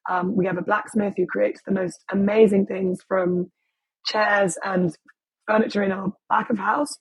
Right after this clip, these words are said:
to also decorative lamps. We've got women from our nonprofit who are creating lamps and souvenirs from glass bottles.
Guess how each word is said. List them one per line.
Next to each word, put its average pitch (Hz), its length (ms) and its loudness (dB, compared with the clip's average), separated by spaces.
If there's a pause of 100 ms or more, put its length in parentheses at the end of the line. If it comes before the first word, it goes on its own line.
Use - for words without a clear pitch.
to 208 160 0
also 185 420 0
decorative 175 500 -4
lamps. 185 520 -4 (580)
We've 208 220 4
got - 240 -2 (340)
women 214 300 6
from 202 160 2
our 196 80 0
nonprofit 196 540 0
who 196 80 0
are 185 100 0
creating 190 460 -2
lamps 185 380 -2
and 180 240 0
souvenirs 185 560 -2
from 185 220 -4
glass 180 260 -4
bottles. 196 680 0